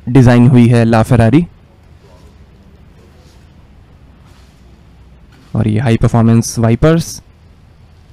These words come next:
फ़ोर पॉइंट सेवन मीटर लेंथ है, वन पॉइंट वन मीटर हाइट है,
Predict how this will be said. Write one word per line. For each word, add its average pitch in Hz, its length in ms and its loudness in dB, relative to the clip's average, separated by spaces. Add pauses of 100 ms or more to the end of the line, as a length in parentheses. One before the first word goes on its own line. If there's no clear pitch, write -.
(2250)
फ़ोर 131 260 2
पॉइंट 135 340 0
सेवन 143 300 0
मीटर 151 300 0
लेंथ 143 300 0
है, 202 160 2 (340)
वन 127 300 2
पॉइंट 131 360 0
वन 135 160 2
मीटर 139 440 0 (180)
हाइट 135 320 -2
है, 185 120 0